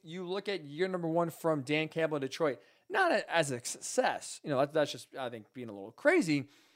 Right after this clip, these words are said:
But you look at it and say, "Okay, you know, the guys played hard. Let's see, you know, if you can build on that. There's a foundation there. Can you build on it?" Arthur Smith,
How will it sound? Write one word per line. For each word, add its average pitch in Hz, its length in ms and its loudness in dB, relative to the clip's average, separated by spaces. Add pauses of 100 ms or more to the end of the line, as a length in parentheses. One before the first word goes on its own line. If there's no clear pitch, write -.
(260)
But 254 100 -4
you 302 40 2
look 311 100 2
at 302 40 0
it - 20 2
and 294 80 0
say, 311 160 -6
"Okay, 349 340 0
you 220 100 -8
know, 233 260 0
the 175 120 -8
guys 208 280 -2
played 214 160 -4
hard. 196 160 6
Let's 175 160 -2
see, 196 400 -2
you 165 160 0
know, 160 80 6
if 156 160 0
you 180 80 -4
can 160 160 -2
build 147 280 6
on 113 140 2
that. 90 180 -6
There's 165 160 2
a 180 60 2
foundation 196 560 0
there. 180 140 2
Can 175 160 -2
you 151 80 0
build 123 240 2
on 85 80 -12
it?" - 40 -20 (1080)
Arthur 247 260 4
Smith, 214 300 0